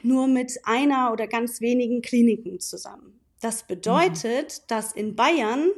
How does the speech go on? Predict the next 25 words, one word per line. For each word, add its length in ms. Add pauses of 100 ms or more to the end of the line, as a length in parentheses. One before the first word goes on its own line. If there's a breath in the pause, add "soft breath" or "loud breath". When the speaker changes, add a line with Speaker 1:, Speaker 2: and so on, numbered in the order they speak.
(160)
Speaker 1:
die 180
aller-, 320
allermeisten 720
Anträge 680
auflaufen. 840 (320)
Speaker 2:
<laughs> 160 (1120 loud breath)
Speaker 1:
Und, 420 (340)
äh, 340
also 200
doch, 160
das 220
habe 140
ich 260
rausgeschrieben, 680
das 160
steht 260
auch 240
in 140
diesem 260
Bericht 460
der, 340
äh, 240
der 140
Bundesregierung. 1500 (1500 loud breath)
Ähm, 580